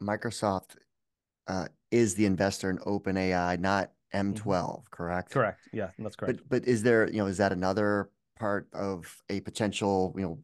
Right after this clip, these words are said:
Speaker 1: working with M twelve? Hey, we do have, you know, this relationship with Open A I, and there's obviously some great benefits there.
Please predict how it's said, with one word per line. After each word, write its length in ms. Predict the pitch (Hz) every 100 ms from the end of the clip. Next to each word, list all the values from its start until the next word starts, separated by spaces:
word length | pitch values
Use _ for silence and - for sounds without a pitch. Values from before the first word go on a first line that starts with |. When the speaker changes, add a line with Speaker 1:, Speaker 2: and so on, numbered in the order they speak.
| -
Speaker 1:
working 300 | 104 104 101
with 140 | 98
M 100 | 98
twelve? 540 | 135 180 139 120 107
Hey, 180 | 120 107
we 240 | 95 98 95
do 240 | 104 104
have, 300 | 95 95 92
you 80 | -
know, 60 | 95
this 180 | 92 -
relationship 680 | 104 110 95 - 95 92 -
with 280 | 92 85 - _ - _ _ _ -
Open 240 | 92 - 92
A 160 | 104
I, 300 | 143 120 98
and 200 | 87 85
there's 280 | 87 87 -
obviously 340 | - 85 - 82
some 180 | - 80
great 320 | 90 90 -
benefits 400 | 85 82 80 -
there. 360 | 92 87 80